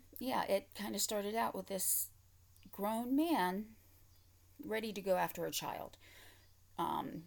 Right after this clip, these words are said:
like I said, staff was there on hand. They were taking care of it, but, you know,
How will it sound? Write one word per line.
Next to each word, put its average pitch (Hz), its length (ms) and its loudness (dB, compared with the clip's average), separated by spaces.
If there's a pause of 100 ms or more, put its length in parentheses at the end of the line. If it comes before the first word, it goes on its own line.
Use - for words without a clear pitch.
(160)
like 170 140 -4
I - 20 0
said, 170 260 2
staff 165 360 4
was 196 160 -4
there 185 180 6
on 170 200 2
hand. 226 760 -2
They 175 160 2
were 165 340 0 (400)
taking 180 340 -4
care 240 320 0
of 180 120 -2
it, 170 240 -2
but, 170 320 0 (920)
you 190 100 -2
know, 180 220 0